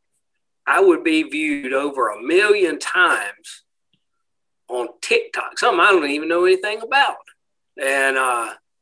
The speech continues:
that's pretty cool. Um, I don't know if it's really helped me. I don't know if any of those million people have been around here, 'cause I haven't been out in public anywhere and somebody said, "Hey, you're the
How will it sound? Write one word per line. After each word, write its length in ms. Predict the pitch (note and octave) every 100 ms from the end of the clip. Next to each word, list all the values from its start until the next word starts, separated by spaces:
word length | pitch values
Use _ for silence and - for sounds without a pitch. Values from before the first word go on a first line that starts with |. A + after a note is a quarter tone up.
| _ _ -
that's 180 | A#4 -
pretty 260 | B3 G#3 G#3
cool. 360 | A#3+ C4+ - _ _ _ _ - _ - _ C#3
Um, 340 | C3+ B2 B2 - _ _ _ _ _
I 100 | -
don't 200 | F3+ D#3
know 340 | E3+ F3 E3 - _ _ -
if 200 | - -
it's 160 | B2+ D#3+
really 240 | F3 C#3
helped 340 | - F3+ B3+
me. 140 | D#3 D#3+
I 100 | F3+
don't 140 | F#3
know 100 | F3
if 100 | E3+
any 220 | F3+ F3
of 60 | D#3+
those 160 | E3 D3
million 280 | E3 E3+
people 300 | E3 F3+ E3
have 80 | C#3
been 140 | E3 D#3+
around 300 | D#3+ D#3+ C#3
here, 200 | F#3 F3
'cause 160 | B2+
I 60 | B2
haven't 160 | D3
been 100 | D3
out 140 | D#3 B2+
in 60 |
public 360 | - E3+ D#3+ -
anywhere 420 | C#3 B2 - C3
and 120 | B2
somebody 280 | - C3+ E3
said, 180 | - A#2+
"Hey, 180 | F3 F3+
you're 220 | D3 G3
the 100 | F#3